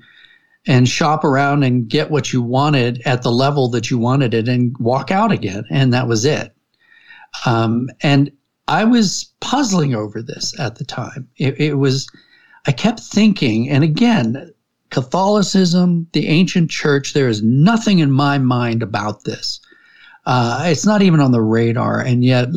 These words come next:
later I would realize that what I was beginning to expect from the church was a certain transcendence. That it, I kept thinking, the church is two thousand years old.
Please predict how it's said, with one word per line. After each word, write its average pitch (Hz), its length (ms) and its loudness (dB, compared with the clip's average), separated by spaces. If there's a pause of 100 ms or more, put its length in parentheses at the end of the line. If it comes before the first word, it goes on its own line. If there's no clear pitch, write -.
(160)
later 147 520 2
I 120 160 0
would 120 180 0
realize 120 800 0 (800)
that 147 180 0
what 160 160 2
I 175 80 2
was 147 140 0
beginning 190 400 4
to 175 100 2
expect 175 500 -4
from 127 200 -2
the 127 100 0
church 143 460 -2
was 117 240 -2
a 113 60 -6
certain 131 300 -2
transcendence. 110 960 -2 (1120)
That 127 140 2
it, 123 220 -4 (440)
I 135 60 2
kept 185 200 -2
thinking, 214 300 2
the 143 80 2
church 240 360 -2
is 156 140 0
two 196 300 0
thousand 147 480 0
years 123 320 -4
old. 135 480 0